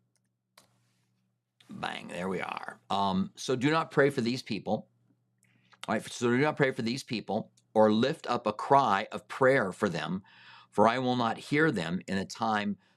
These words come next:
that they cry." Let me just get rid of the fourteen here. I wanna look at it in context a little bit, just what we were just talking about. All right, so, um, broken covenant. "The word that came to Jeremiah from the Lord,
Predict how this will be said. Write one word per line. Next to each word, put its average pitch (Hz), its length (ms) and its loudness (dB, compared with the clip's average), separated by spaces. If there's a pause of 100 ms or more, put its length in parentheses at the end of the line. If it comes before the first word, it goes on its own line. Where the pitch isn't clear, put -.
that 101 160 -2
they 95 140 -2
cry." 80 420 0
Let 151 120 -8
me 180 100 -2
just 110 180 -6
get 90 140 -8
rid 92 160 -2
of 85 100 -4
the 82 80 -12
fourteen 87 640 -6
here. 78 160 -6
I 92 40 -4
wanna 90 320 -2 (100)
look 92 140 -8
at 90 60 -4
it 80 100 -6
in 82 100 -6
context - 560 -10
a 90 60 -8
little 82 180 -4
bit, 73 220 -12
just - 180 -8
what 117 80 -6
we 113 60 -2
were 107 100 4
just 104 180 -2
talking 80 300 -4
about. - 300 -12 (920)
All 110 100 2
right, 92 300 0
so, 104 640 0 (440)
um, 98 400 0
broken 139 460 2
covenant. 98 540 -4
"The 90 80 -4
word 110 240 0
that - 80 -12
came 110 160 -4
to 98 60 -4
Jeremiah 107 580 0
from 123 260 2
the 107 80 2
Lord, 110 460 4